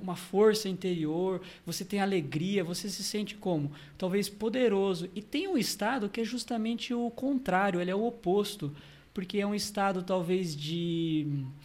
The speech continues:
de medo, confusão, talvez você tá um pouco ansioso, frustrado, né?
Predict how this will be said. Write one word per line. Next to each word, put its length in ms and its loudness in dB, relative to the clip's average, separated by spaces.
de 140 -2
medo, 680 2
confusão, 840 0
talvez 280 -2
você 100 -8
tá 100 -6
um 100 -2
pouco 300 -6
ansioso, 1000 -2
frustrado, 840 0
né? 160 -2